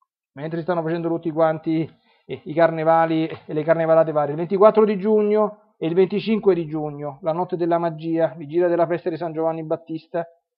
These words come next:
e poi addirittura il ventinove settembre, festa di San Michele, secondo il rito antico, dove viene celebrata la conoscenza demoniaca. Questo si trova a pagina settanta. Se volete approfondire,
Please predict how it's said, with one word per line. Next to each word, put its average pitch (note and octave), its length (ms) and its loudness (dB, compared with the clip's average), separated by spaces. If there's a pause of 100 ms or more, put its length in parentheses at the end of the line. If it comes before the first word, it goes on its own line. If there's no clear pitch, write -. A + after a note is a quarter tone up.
(460)
e D#3+ 120 -6
poi B3 160 4
addirittura G#3 400 2
il E3+ 60 0
ventinove G3+ 480 4
settembre, E3 840 0 (140)
festa F#3 320 0
di D#3+ 120 -2
San E3+ 180 -4
Michele, D#3+ 400 -2
secondo D3 240 -6
il D3+ 60 -2
rito E3+ 160 0
antico, G#3 360 0
dove D#3+ 200 2
viene F3 200 0
celebrata E3+ 460 0
la D#3 80 -4
conoscenza D#3 540 -10
demoniaca. C#3+ 600 -8
Questo D3 220 -10
si D#3+ 80 -12
trova D3+ 200 0
a D3+ 40 0
pagina C#3+ 320 -8
settanta. B2 580 -14 (360)
Se - 120 -14
volete F3 240 4
approfondire, G3 840 0